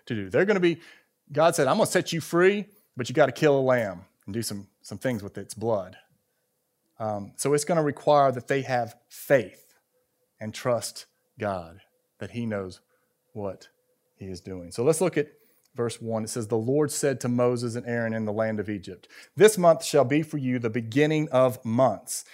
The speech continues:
It shall be the first month of the year for you.'" This event that is about to happen, Passover, is so important and so monumental that God commands them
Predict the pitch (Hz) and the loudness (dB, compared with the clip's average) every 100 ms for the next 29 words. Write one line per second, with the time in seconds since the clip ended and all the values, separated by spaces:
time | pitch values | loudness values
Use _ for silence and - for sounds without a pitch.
0 | - 165 156 165 147 156 156 156 - _ | -8 -6 4 6 8 6 2 0 -8 _
1 | - 120 - 180 185 - 139 135 123 - | -4 -4 -2 0 0 -2 0 2 0 -2
2 | - 120 110 113 117 131 117 104 - 101 | -2 -2 -2 -6 0 0 0 -4 -10 -12
3 | 92 85 85 _ - - 180 220 151 160 | -12 -18 -20 _ -14 -2 2 2 0 4
4 | 175 170 170 - 143 139 127 151 170 170 | 4 2 -4 0 0 2 4 4 4 2
5 | 156 165 160 151 - _ _ _ - 185 | 4 4 2 -2 -6 _ _ _ -2 4
6 | 185 190 175 180 143 - - 196 202 - | 4 4 2 2 0 -2 2 2 2 2
7 | 175 170 160 135 - - 214 214 208 160 | 0 2 -2 -4 -4 2 4 6 4 2
8 | 160 170 190 185 160 147 135 123 110 - | 2 4 4 0 0 0 0 -2 -4 -2
9 | 143 147 170 165 175 165 139 123 127 123 | 2 4 4 0 -2 2 2 0 -2 -2